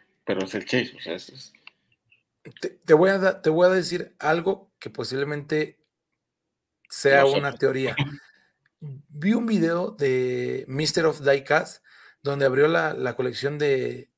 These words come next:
Speaker 2: de Speed Machine, güey, y todas las
Speaker 1: Ujú.
Speaker 2: llantas de todos los coches eran iguales, güey.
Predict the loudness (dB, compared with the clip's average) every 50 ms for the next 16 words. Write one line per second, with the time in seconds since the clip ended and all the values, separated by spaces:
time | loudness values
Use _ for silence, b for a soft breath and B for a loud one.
0 | _ -12 -10 -10 -6 -4 -6 -4 -4 -4 -6 -6 -6 -8 -6 -6 -6 -6 -6 -10
1 | _ -10 -10 -10 -4 0 2 2 2 4 4 2 2 2 -2 -4 -4 -6 -8 -6
2 | -2 0 0 0 0 -2 -4 -6 -6 -4 -6 -6 -6 -8 _ _ -2 0 0 0
3 | 0 -2 -4 -4 -2 -2 -2 -2 -2 -4 -6 -8 -10 -14 -16